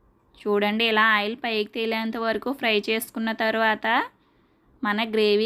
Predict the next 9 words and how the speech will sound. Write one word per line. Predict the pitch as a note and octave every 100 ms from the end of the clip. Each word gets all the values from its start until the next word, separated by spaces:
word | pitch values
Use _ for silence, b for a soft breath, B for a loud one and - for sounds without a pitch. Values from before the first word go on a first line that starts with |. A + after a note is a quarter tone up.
| A#3+
కన్సిస్టెన్సీకి | A#3 A3+ A3 - A#3 A3+ A#3+ A3+ A3+ A#3+
సరిపడగా | A#3 G#3+ A3+ A3 G#3 A#3
వాటర్ | A#3+ G#3+ G#3 A3 C4
వేసుకోవాలి. | C4+ C4+ - A#3 A3+ A3+ A3 G3 - _ _ _ _ _ _ -
కొద్దిగా | A3 F#3+ G3+ A#3+ A#3
కొత్తిమీర | G#3+ - G#3+ G#3+ G#3+
కూడా | G#3 A3
వేసుకుందాం. | C4+ C4+ C4 A#3+ A3+ A3 F#3+ F3+ - _ _ _ _ _ _ _ - G#3
మసాలాలు | G#3 A3 A3+ B3 B3